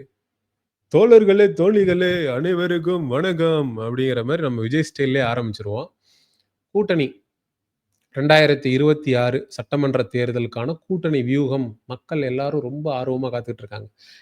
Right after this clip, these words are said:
யாருக்கு ஓட்டு போடுறது? குழப்பத்துல இருக்காங்கன்னு கூட சொல்லலாம். ஒரு பக்கம் டி எம் கே கூட்டணி, இன்னொரு பக்கம் பாத்தீங்கன்னா ஏ டி எம் கே, பி ஜே பி கூட்டணி உறுதியாயிருச்சு.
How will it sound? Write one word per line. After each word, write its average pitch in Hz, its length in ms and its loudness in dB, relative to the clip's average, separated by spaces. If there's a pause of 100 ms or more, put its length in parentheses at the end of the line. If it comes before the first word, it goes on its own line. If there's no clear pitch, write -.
யாருக்கு 147 400 -2
ஓட்டு 147 140 4
போடுறது? 135 480 -2 (100)
குழப்பத்துல 185 360 0
இருக்காங்கன்னு 143 480 2
கூட 135 180 2
சொல்லலாம். 113 420 -4 (300)
ஒரு 160 160 4
பக்கம் 156 280 2
டி 139 120 4
எம் 143 180 4
கே 110 520 0
கூட்டணி, 113 380 -6 (120)
இன்னொரு 190 400 4
பக்கம் 147 300 -2
பாத்தீங்கன்னா 131 420 0
ஏ 139 100 8
டி 151 100 4
எம் 127 140 2
கே, 131 160 0
பி 127 140 0
ஜே 135 160 4
பி 131 100 -2
கூட்டணி 123 320 2
உறுதியாயிருச்சு. 151 760 2